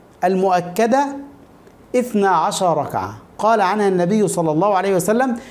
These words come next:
"من صلى لله اثني عشر ركعة كل يوم غير الفريضة بنى الله له بيتا في الجنة".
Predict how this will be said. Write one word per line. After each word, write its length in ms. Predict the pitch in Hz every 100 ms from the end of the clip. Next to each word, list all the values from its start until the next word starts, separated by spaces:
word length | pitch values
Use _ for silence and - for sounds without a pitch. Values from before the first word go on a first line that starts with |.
| - 151
"من 220 | 165 165
صلى 500 | 170 233 220 208 190
لله 500 | 180 175 180 156 135
اثني 340 | 135 165 170
عشر 480 | 160 220 - 185 165
ركعة 380 | 180 190 147 135
كل 320 | - 214 190
يوم 380 | 170 175 147 113 - - - - -
غير 420 | 131 151 220 208 185
الفريضة 640 | 147 175 185 240 262 262
بنى 400 | 170 156 226 214
الله 560 | 175 170 202 208 180 170
له 280 | 202 202
بيتا 340 | 160 196 190 175
في 160 | -
الجنة". 500 | 135 120 107 101 101